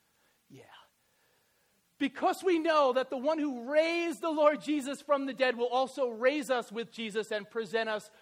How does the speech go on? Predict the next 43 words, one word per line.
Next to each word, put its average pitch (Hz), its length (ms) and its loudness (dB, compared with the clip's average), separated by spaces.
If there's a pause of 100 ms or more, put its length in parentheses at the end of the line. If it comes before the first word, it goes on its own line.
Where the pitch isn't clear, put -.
(160)
with 247 200 -6
you 247 140 -6
to 240 220 -6
himself. 220 440 -2
Therefore, 269 440 4
we 311 180 0
do 269 220 -2
not 233 220 2
lose 233 200 -8
heart. 165 440 -8 (480)
Though 233 160 2
outwardly 262 540 2
we 240 180 -2
are 220 80 2
wasting 226 520 -6
away, 185 360 -4
yet 202 220 -4
inwardly 254 640 -8 (160)
we 196 160 -2
are 196 100 2
being 202 280 -6
renewed 190 400 -8
day 226 240 -2
by 214 240 0
day, 170 400 -6 (180)
for 202 240 -4
our 185 160 0
light 226 380 0
and 202 180 -4
momentary 226 580 -4
troubles 208 460 -2 (180)
are 214 120 2
achieving 247 520 -4
for 214 160 -6
us 202 240 -4
an 202 120 -6
eternal 226 560 -6
glory 208 480 -2 (160)
that 175 360 -8
far 277 280 2
outweighs 214 480 2
them 180 180 -6
all." 165 420 -2